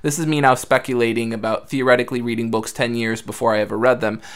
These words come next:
I think if I had read this ten years ago, I would have been like, "Oh, well, you know, that's, like, l-, let's write a whole fifteen-page literary criticism essay on this," and now I'm like, "Well, it's more nuanced than I thought." Uh, I do like a lot of the speculative timeline stuff that you guys have been talking about with,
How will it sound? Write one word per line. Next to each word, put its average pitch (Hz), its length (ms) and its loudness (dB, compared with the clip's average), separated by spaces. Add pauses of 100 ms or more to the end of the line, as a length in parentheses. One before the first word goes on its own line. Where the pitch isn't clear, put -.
(220)
I 117 120 4
think 131 400 -2
if - 200 -6
I 131 80 6
had 123 100 4
read 123 160 4
this 117 140 -4
ten 120 220 -2
years 113 200 -2
ago, 113 300 -2
I 104 160 -4
would 110 200 -4
have 110 120 -8
been 110 160 -6
like, 98 200 -8
"Oh, 170 120 -2
well, 123 120 -2
you 120 120 -4
know, 120 160 0
that's, 117 360 -4 (320)
like, 110 320 -4
l-, - 40 -8 (200)
let's 160 300 0
write 170 160 4
a 131 60 6
whole 147 260 -2
fifteen-page 139 760 -4
literary 127 440 2
criticism 120 520 -6
essay 135 300 -2
on 107 200 -2
this," 113 200 -8
and 113 100 -4
now 139 220 2
I'm 123 160 0
like, 117 240 -6
"Well, 165 380 0 (320)
it's 160 180 -4
more 165 220 2
nuanced 139 400 2
than 117 160 -2
I 98 80 -4
thought." 110 520 0 (960)
Uh, 101 220 -6
I - 120 0
do 151 180 0
like 170 240 4
a - 20 0
lot 135 320 6
of 113 160 -4
the 117 80 -4
speculative 123 640 0
timeline 127 540 0
stuff 120 320 -2
that - 80 -10
you 117 80 -8
guys 113 180 -4
have 110 80 -12
been 110 140 -8
talking 117 340 -4
about 107 400 -4
with, 110 240 -8